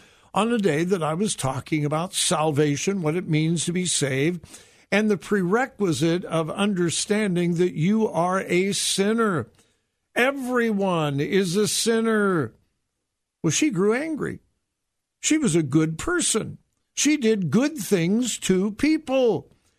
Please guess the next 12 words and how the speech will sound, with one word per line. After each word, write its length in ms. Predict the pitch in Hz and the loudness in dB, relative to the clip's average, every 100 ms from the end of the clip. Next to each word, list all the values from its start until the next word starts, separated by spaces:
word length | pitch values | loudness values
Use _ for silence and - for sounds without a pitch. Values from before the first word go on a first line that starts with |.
| _ _ _ | _ _ _
And 140 | 202 | 0
she 180 | 180 349 | 2 2
was 240 | 359 240 - | 2 0 -2
firmly 840 | - - - - 349 349 285 220 | -8 -14 -12 -4 0 2 2 2
convinced 760 | - 190 139 160 139 127 - - | 2 0 0 0 0 -6 -6 -2
that 160 | 180 | 0
her 260 | 156 294 302 | 0 0 -2
good 380 | 180 202 254 208 | 0 0 0 0
works 420 | 175 214 196 - | -2 -2 -4 -2
were 160 | 175 151 | 0 0
really 520 | 147 214 208 196 - | 2 2 2 0 -2
impressing 880 | 160 156 - 180 175 - 147 151 | -2 -2 -6 -4 -4 0 0 0